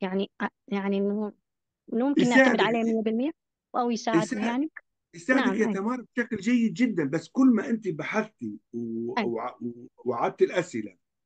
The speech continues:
Speaker 2: وسألتي
Speaker 1: تمام.
Speaker 2: بشكل صح، اللي حنتكلم إحنا لاحقًا بعدين
Speaker 1: تمام، إيه،
Speaker 2: في
Speaker 1: إيه،
Speaker 2: المقاعد
Speaker 1: نعم، السؤال همين، نعم، طرح السؤال
Speaker 2: طبعًا.
Speaker 1: فعلًا،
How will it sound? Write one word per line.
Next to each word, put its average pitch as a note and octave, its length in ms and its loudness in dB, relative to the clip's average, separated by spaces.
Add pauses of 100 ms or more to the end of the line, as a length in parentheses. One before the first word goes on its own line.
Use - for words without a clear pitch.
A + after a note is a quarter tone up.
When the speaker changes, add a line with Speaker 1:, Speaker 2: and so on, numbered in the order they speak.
(160)
Speaker 2:
وسألتي E3+ 340 0
Speaker 1:
تمام. E3 120 -4
Speaker 2:
بشكل F#3+ 320 -2
صح، - 440 -4 (100)
اللي B2+ 320 -2
حنتكلم C#3+ 560 -2
إحنا B2+ 200 2
لاحقًا C3 400 -2
بعدين A2+ 340 -2
Speaker 1:
تمام، G#3+ 260 2
إيه، G#3 40 0
Speaker 2:
في - 60 0
Speaker 1:
إيه، B3 60 4 (180)
Speaker 2:
المقاعد G3+ 40 2 (200)
Speaker 1:
نعم، G#3+ 80 4
السؤال C4 460 0
همين، A3 260 0 (420)
نعم، G#3+ 240 0
طرح A#3+ 240 -2
السؤال G#3 240 6
Speaker 2:
طبعًا. A#3 180 0 (120)
Speaker 1:
فعلًا، G#3 260 -2